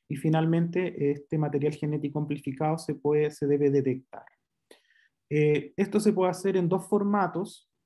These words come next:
que es lo que se divide en, en algunas partes como P C Rs de primera y segunda generación, pero eso la verdad es que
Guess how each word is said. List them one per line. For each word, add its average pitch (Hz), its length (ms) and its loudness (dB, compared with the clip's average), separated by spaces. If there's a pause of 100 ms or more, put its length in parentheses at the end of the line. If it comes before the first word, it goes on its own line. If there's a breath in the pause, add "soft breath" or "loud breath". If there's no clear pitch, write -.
(720)
que 160 80 4
es 160 60 4
lo 165 120 6
que 160 80 -2
se 156 180 0
divide 156 580 2
en, 147 100 -4
en 139 240 -2
algunas 147 400 -2
partes 156 320 -4
como 151 180 -2
P 147 80 -8
C 151 220 -2
Rs 151 180 -2
de 143 80 2
primera 143 320 0
y 160 60 -4
segunda 160 380 -2
generación, 156 580 -4
pero 156 160 -2
eso 151 180 -6
la 156 100 -2
verdad 147 260 -2
es 156 60 -18
que 151 220 -8